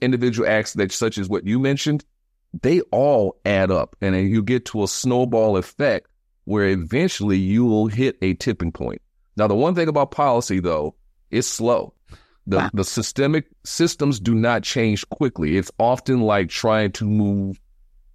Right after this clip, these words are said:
Speaker 1: an ocean liner and get an ocean liner to turn. It's not gonna turn on a dime.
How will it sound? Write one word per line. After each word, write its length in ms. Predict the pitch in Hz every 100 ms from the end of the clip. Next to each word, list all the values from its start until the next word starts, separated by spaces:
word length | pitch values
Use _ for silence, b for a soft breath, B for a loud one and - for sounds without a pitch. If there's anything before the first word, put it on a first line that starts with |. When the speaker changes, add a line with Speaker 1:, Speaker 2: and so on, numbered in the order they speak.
| _ _ _ -
Speaker 1:
an 140 | 110
ocean 380 | 117 131 110 101
liner 280 | 95 92 90
and 140 | 98
get 140 | 107
an 100 | 101 -
ocean 280 | 120 - 98
liner 280 | 98 92 90
to 60 |
turn. 340 | - 165 98 85
It's 100 | 107
not 160 | 127
gonna 160 | 131 101
turn 300 | - 110 95
on 100 | 80
a 60 |
dime. 480 | 80 95 90 50 50